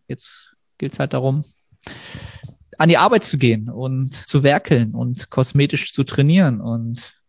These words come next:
ja, und sich, und sich immer weiter darüber zu unterhalten, wo man wieder halt in die falsche Richtung abgebogen ist. Das, was wir gerade getan haben. Und ich glaub, da werden wir noch, werden wir halt niemals aufhören in unserem Prozess, weil sich alle Parameter halt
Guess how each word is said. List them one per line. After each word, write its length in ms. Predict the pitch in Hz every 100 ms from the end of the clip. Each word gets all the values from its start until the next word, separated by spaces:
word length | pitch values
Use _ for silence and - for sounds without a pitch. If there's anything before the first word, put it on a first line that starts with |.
| _ -
ja, 320 | 175 254 -
und 180 | - 139
sich, 380 | - 135 - -
und 120 | 139
sich 140 | 139 135
immer 220 | 147 143
weiter 240 | 147 147
darüber 320 | 147 139 139
zu 120 | - 135
unterhalten, 600 | 139 139 143 151 147 139
wo 80 |
man 240 | 139 143 135
wieder 160 | 135
halt 160 | 131 135
in 80 | 139
die 80 | 139
falsche 300 | 139 135 156
Richtung 260 | - 123
abgebogen 560 | - - 120 113 113 104
ist. 260 | - - -
Das, 200 | 120 -
was 140 | 123
wir 100 | 135
gerade 240 | 131 131 139
getan 360 | 135 156 170
haben. 300 | 123 104 107 - _ _ _ _ -
Und 140 | 120
ich 80 | -
glaub, 220 | 117 -
da 120 | 120
werden 220 | 127 131 135
wir 380 | 127 131 131
noch, 420 | 131 131 - - - _ _ _ _ _ _ _
werden 200 | - 127
wir 60 | 127
halt 160 | 127 147
niemals 300 | 143 139 -
aufhören 500 | 160 - 110 117 -
in 120 | 123
unserem 240 | 120 117
Prozess, 560 | 117 113 - - - -
weil 140 | 120 120
sich 160 | 123
alle 100 | 127
Parameter 600 | 123 127 127 131 131 135
halt 300 | 127 131 -